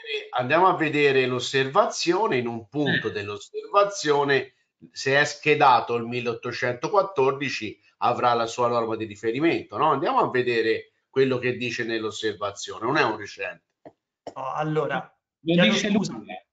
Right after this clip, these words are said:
Speaker 2: Lo dice lui. Nell'osservazione
Speaker 3: No.
Speaker 2: dice che, che è un edificato sparso in territorio rurale di impianto recente, articolo quarantasette.
Speaker 3: Jacopo,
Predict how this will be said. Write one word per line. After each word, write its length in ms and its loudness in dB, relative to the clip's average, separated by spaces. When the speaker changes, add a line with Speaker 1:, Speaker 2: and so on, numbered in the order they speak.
Speaker 2:
Lo 100 -4
dice 340 0
lui. 580 -2
Nell'osservazione 840 2
Speaker 3:
No. 60 -2
Speaker 2:
dice 340 -4
che, 220 -20
che 440 -4
è 140 -2
un 120 0
edificato 640 0
sparso 580 0
in 60 -6
territorio 340 -6
rurale 340 0
di 80 -2
impianto 380 -4
recente, 440 -6
articolo 300 -8
quarantasette. 680 -10
Speaker 3:
Jacopo, 840 -4